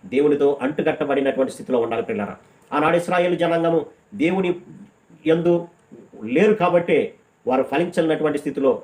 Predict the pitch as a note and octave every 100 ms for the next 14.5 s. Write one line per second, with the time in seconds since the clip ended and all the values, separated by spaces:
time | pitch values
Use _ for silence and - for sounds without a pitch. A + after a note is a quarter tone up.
0 | - C#3+ D#3 D3+ D3+ D3 D3+ C#3 C3 C3+
1 | C3+ B2 C#3 C#3 C#3 C#3+ - _ - B2+
2 | C3+ C3 B2+ - - _ _ - C3 B2+
3 | B2+ A#2+ A2 D3 D3 C3 C3+ B2+ A#2 B2+
4 | B2+ A#2+ A#2 A2+ A2 G2+ G#2 G2 - _
5 | _ _ G#2+ B2 B2+ C3 A#2+ C#3+ C3+ D3+
6 | D#3 D3+ D#3 D#3 D#3 - _ - B2+ C3
7 | D#3+ D#3+ E3 E3 D#3+ D#3+ D#3 D#3 D3 C#3+
8 | B2+ A2 G#2 F#2+ - _ _ _ _ _
9 | - C3 - C3+ D3+ D3 D3 C#3+ - D3+
10 | E3+ E3 D3 C#3+ C3+ C3+ C3 - A#2+ B2+
11 | B2+ C3 B2+ A#2+ A#2 A2+ A#2 A2+ A2 G#2+
12 | A#2 G#2 G#2+ G#2 - F#2+ - _ _ _
13 | _ - - B2 B2 B2 B2+ C#3 C3 C3+
14 | D3 C#3 D3+ D#3+